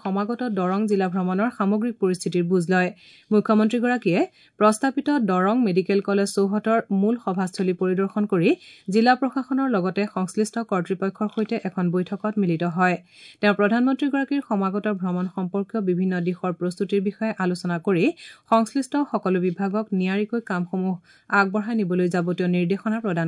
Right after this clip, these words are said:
কৰে। মুখ্যমন্ত্ৰীয়ে সভাত অংশগ্ৰহণ কৰিবলগীয়া ৰাইজৰ বাবে পৰ্যাপ্ত খোৱাপানীৰ ব্যৱস্থা কৰা, যান বাহনৰ পাৰ্কিং ব্যৱস্থাপনা,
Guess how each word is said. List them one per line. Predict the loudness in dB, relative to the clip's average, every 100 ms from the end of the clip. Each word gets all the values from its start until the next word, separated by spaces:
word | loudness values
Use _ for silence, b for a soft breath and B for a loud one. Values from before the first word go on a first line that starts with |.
| 0
কৰে। | 2 2 -2 b b b b 2
মুখ্যমন্ত্ৰীয়ে | 2 4 2 4 0 0
সভাত | 0 0 -2 -4
অংশগ্ৰহণ | -2 0 0 0 2
কৰিবলগীয়া | 2 2 0 0 0
ৰাইজৰ | 0 0 0 0
বাবে | 0 2 0 B B _
পৰ্যাপ্ত | 2 4 0 -2 -6 -2
খোৱাপানীৰ | -4 0 -2 0 0
ব্যৱস্থা | -2 -4 -4 -4
কৰা, | 0 0 0 b b 0 4
যান | 6 4
বাহনৰ | 2 0 0 0
পাৰ্কিং | 0 0 -2
ব্যৱস্থাপনা, | -2 -2 -4 -6 -2 0